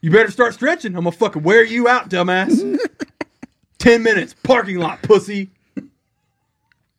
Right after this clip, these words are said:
Speaker 1: <laughs> Oh. <laughs> Anyways, next.
Speaker 2: Yeah, next. Okay. And any other thoughts to add on that?
Speaker 1: No, I,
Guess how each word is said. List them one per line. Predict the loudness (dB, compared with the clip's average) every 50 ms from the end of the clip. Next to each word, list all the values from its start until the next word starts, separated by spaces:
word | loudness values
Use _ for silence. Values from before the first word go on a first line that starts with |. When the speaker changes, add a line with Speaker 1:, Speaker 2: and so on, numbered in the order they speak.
| _ _ _ _ _ _ _ 2
Speaker 1:
<laughs> | 4 4 4 4 0 _ _ _ _ _ _ _ _ _ _ _ -18 -18 _ _ -16 -16 -16 _ _ -18 -18 -18 _ _ -12 -12 -12 _ -14 -14 -14 -14 -14 -20 -20 -20 -20 -20 -20 -20 -20 -20 -12 -6
Oh. | 0 2 2 2 2 0 2 2 4 6 6 6 6 6 6 6 6 4 4 2 0 -2 -4 -6 -8 -14 -20 _ _ _ _ _
<laughs> | -10 -8 -6 -6 -8 -8 -10 -8 -8 -8 -8 -8 -12 -14 -14 -14 -16 -18 -20 -20 -18 -18 -18 -18 -18 -20 -20 -20 -14 -6 -4
Anyways, | 0 2 2 2 2 2 0 -2 -4 -8 _ _ -20 -20 _ _ _ _ _
next. | 2 4 6 6 4 4 0 -4 -8
Speaker 2:
Yeah, | -12 _ _ _ _
next. | -4 0 2 4 4 4 4 2 0 0 -2 -2
Okay. | -2 -2 0 0 0 0 0 -2 -6 -10 -16 -20 -12 _
And | 0 0 0 0 -4
any | -4 -2 0 0 2
other | 2 0 0 -2 -4
thoughts | -4 -4 -4 -4 -4 -4
to | -4
add | -2 -2 -2 -2 -2
on | -2 -2 -2
that? | -2 -4 -6 -6 -4
Speaker 1:
No, | 0 2 2 4 4 2 0 0
I, | 0 -2 -4